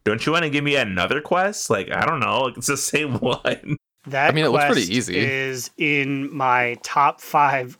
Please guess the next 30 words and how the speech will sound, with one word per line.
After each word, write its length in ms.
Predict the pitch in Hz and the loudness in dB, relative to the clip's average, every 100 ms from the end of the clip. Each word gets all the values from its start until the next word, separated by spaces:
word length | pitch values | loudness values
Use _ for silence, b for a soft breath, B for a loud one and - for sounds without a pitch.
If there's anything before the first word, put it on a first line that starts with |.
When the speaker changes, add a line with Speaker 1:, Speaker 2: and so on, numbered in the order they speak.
| - | -14
Speaker 2:
least 420 | 139 143 139 - | -8 -6 -6 -8
favorite. 540 | - 143 131 123 123 - | -6 -4 -4 -4 -4 -2
Is 140 | 165 | -2
that 160 | 160 208 | 0 0
the 60 | 226 | 0
one 140 | 226 | -2
with 120 | 220 | -2
the 80 | 202 | -4
dragon? 520 | 165 151 156 160 165 - _ _ _ _ | 0 2 2 0 -6 -8 _ _ _ _
Speaker 1:
Um, 380 | 160 180 160 156 | 2 2 0 0
no, 420 | 185 196 196 196 | 2 2 2 0
you're, 320 | 151 147 175 | 0 0 0
like, 280 | 196 202 - | 0 -2 -2
in 200 | 156 175 | -2 0
the 100 | 170 | -2
ground, 1160 | 143 117 101 101 101 120 160 196 226 233 240 - | 0 0 2 2 2 0 0 0 2 2 2 0
and 200 | - 131 | -2 0
you, 160 | 127 131 | 0 2
like, 280 | 131 131 - | 2 0 -4
target, 480 | - 139 127 131 - | -4 0 0 -2 -2
like, 160 | 107 107 | -2 -2
roots, 840 | 90 92 131 131 - - - - | -2 0 0 -2 -6 -4 -4 -4
and 120 | 113 107 | -2 -2
the 60 | |
roots, 340 | 101 113 120 - | 0 -2 -4 -4
you 80 | 127 | -2
just 120 | - | 0
target 240 | 165 170 | -2 0
the 80 | 160 | 0
roots 260 | 131 127 | 0 -2